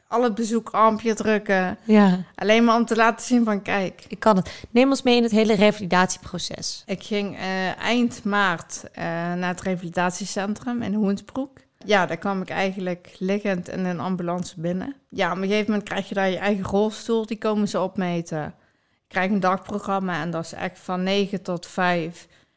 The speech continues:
Speaker 1: Gewoon alleen maar 's middags even pauze en alleen maar therapie, therapie.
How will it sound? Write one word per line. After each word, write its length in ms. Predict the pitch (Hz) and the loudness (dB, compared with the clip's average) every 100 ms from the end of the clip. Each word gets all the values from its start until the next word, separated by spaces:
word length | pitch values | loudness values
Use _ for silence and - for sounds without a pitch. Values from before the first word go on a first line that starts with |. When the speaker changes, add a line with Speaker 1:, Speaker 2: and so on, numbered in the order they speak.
| _ | _
Speaker 1:
Gewoon 400 | - 185 185 - - _ _ _ | -6 -4 -4 -8 -14 _ _ _
alleen 420 | - 185 202 214 196 | -8 0 2 2 2
maar 340 | 185 180 - | 4 2 0
's 120 | - | -4
middags 320 | 220 214 196 | -2 0 -2
even 360 | - 196 185 180 | -2 -2 -2 -4
pauze 680 | 196 190 185 180 175 160 170 _ _ _ _ _ | 0 0 0 -2 -4 -4 -8 _ _ _ _ _
en 380 | - 180 180 - | -6 -2 -2 -4
alleen 460 | - 185 202 196 185 | -4 0 0 0 -2
maar 380 | 175 151 147 - | -2 -2 -4 -12
therapie, 540 | - 185 175 165 180 175 | -8 -6 -4 -6 -8 -8
therapie. 540 | 170 170 - 160 165 | -8 -10 -8 -10 -10